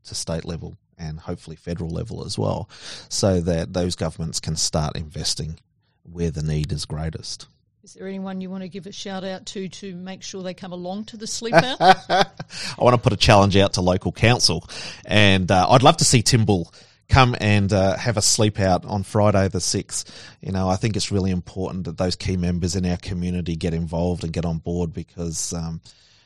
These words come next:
Speaker 1: you know, we need to see our leaders take this issue seriously.
Speaker 2: What about
Speaker 1: And,
Speaker 2: the
Speaker 1: uh,
Speaker 2: federal member for Gippsland, Darren Chester?
Speaker 1: Oh, Darren, well, he lives in Lakes Entrance, so, uh, I have emailed him. I haven't heard anything yet, uh, Mister Chester, so please get on board with this. I'd love to see Darren come and, uh, share in a barbecue and,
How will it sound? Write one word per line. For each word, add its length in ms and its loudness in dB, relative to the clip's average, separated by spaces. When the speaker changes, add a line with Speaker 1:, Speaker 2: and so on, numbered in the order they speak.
Speaker 1:
you 100 -10
know, 140 -2
we 100 0
need 160 0
to 80 -4
see 280 2
our 100 2
leaders 340 0
take 240 -4
this 240 -6
issue 300 -4
seriously. 840 -2
Speaker 2:
What 160 -4
about 260 -4
Speaker 1:
And, 20 -10
Speaker 2:
the 100 -12
Speaker 1:
uh, 40 -12
Speaker 2:
federal 280 -6
member 300 -4
for 100 -10
Gippsland, 480 -8
Darren 260 -6
Chester? 480 -6
Speaker 1:
Oh, 300 8
Darren, 240 8
well, 120 8
he 100 6
lives 240 6
in 180 6
Lakes 320 8
Entrance, 500 4
so, 960 6
uh, 160 6
I 40 6
have 200 4
emailed 400 6
him. 300 2
I 140 0
haven't 240 4
heard 220 6
anything 380 4
yet, 260 0
uh, 160 0
Mister 240 -2
Chester, 340 4
so 320 6
please 560 6
get 160 6
on 200 4
board 340 2
with 100 -6
this. 240 -6
I'd 140 2
love 180 0
to 80 -10
see 180 -6
Darren 320 -4
come 200 -6
and, 200 -6
uh, 140 -4
share 240 0
in 60 -4
a 60 -4
barbecue 580 -2
and, 140 -4